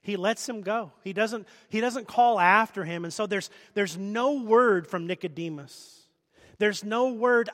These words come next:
of Nicodemus. And if you look at the chapters in John as if they're mile markers, they go by. Chapter four, chapter five,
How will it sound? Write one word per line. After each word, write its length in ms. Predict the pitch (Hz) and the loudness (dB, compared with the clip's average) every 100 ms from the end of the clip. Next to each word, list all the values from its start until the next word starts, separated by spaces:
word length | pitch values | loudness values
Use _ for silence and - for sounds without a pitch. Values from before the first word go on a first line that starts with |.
| - | -2
of 320 | 233 262 196 | 4 4 4
Nicodemus. 680 | 196 - 175 180 185 175 185 | -2 -4 -6 -4 -4 -4 -2
And 80 | 180 | -4
if 140 | 180 | -4
you 120 | 254 | -2
look 220 | 247 269 | 0 0
at 100 | 277 | -2
the 60 | 202 | -4
chapters 580 | - 220 208 226 220 185 | -4 2 2 2 -4 -4
in 120 | 180 | -6
John 420 | 165 180 196 214 - - - | -4 0 2 0 -4 -14 2
as 300 | 202 208 - | 4 4 0
if 160 | 208 | -4
they're 240 | 196 196 180 | 0 0 0
mile 640 | 165 170 180 196 214 226 | -2 0 4 4 2 0
markers, 960 | 226 226 240 254 262 262 - - - _ _ _ _ _ _ _ _ _ _ _ _ _ _ _ _ _ _ _ _ _ _ _ _ _ _ | 0 -2 -2 -4 -8 -8 -14 -20 -20 _ _ _ _ _ _ _ _ _ _ _ _ _ _ _ _ _ _ _ _ _ _ _ _ _ _
they 200 | 139 165 | -6 -6
go 200 | 160 160 | -4 -6
by. 480 | 147 143 139 135 123 _ _ | -6 -6 -8 -12 -20 _ _
Chapter 240 | 160 160 139 | -12 -12 -14
four, 440 | - 147 131 131 _ _ _ _ _ _ _ | -12 -12 -12 -18 _ _ _ _ _ _ _
chapter 240 | 165 - | -12 -12
five, 460 | 135 147 139 131 131 | -14 -10 -8 -10 -12